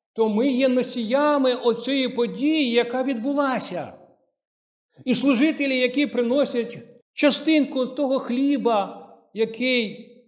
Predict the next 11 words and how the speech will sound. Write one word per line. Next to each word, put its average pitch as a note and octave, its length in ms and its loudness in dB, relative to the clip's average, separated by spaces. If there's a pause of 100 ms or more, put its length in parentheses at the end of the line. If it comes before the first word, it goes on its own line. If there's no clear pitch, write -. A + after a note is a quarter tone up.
(340)
переламувався A#3+ 760 2
під A3 180 -10
час A#3+ 380 -4 (300)
вечері A#3 320 0
Господньої, G#3+ 1040 -2 (420)
уже B3 280 0
свідчать C#4+ 600 0
про B3+ 120 -2
той B3+ 220 -2
ваш A#3 260 -2 (520)
бонус G#3+ 800 0